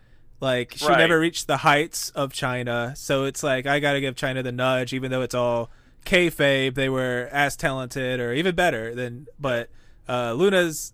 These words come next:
Speaker 1: Luna's on my honorable mention, but I can't argue with her being anyone's Rushmore. My next one is going to be, if you could combine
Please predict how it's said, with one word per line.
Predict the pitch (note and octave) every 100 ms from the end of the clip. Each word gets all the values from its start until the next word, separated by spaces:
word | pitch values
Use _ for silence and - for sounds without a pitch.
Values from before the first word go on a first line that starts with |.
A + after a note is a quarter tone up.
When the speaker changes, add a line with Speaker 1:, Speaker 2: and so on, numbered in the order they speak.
| -
Speaker 1:
Luna's | D#3 E3 D3+ D3+
on | C#3+
my | C3
honorable | C3 B2
mention, | A#2+ A#2+ B2
but | A#2 A2+
I | C3 B2+
can't | - A#2+ B2
argue | A#2 A2+ A2
with | G#2+ - - - -
her | C#3+ D3
being | C#3+ C3+ C3
anyone's | F3+ F3+ D#3 C#3+ B2+
Rushmore. | G#2+ - - - - - - - - - _ - - - - -
My | E3 F#3
next | G3 G3 -
one | G3+ G3 G3 G3+ -
is | D3+ D3
going | D3 D3 D#3
to | - D3+
be, | D3+ D3 D3 D3+ D3+ - - _ -
if | D3+ G3
you | F#3+
could | G#3+ G3
combine | G#3 F#3+ D3 D3 F3+ F3+ D3+ C3+ B2